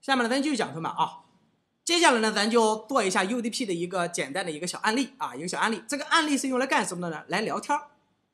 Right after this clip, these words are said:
在这个聊天的过程当中呢，就自然而然的就抛出一些问题来了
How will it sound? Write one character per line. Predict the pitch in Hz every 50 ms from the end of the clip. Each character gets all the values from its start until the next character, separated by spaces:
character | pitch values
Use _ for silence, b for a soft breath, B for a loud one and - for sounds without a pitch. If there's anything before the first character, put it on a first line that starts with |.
| _ _ _
在 | - 339 330
这 | 277 294 339
个 | 269 233
聊 | 214 240 294 349
天 | 320 339 320
的 | 359
过 | 349 277
程 | - 247 226
当 | 233 226 208
中 | 208 214
呢， | 208 196
就 | 185 185
自 | 180 - 262
然 | 196 185
而 | 202 208 226 214
然 | 185 151 165
的 | 175
就 | 175 165
抛 | - - 175
出 | 165 185
一 | 175
些 | - 185
问 | 185 262 220 156
题 | - 147
来 | 123 110
了 | 107 117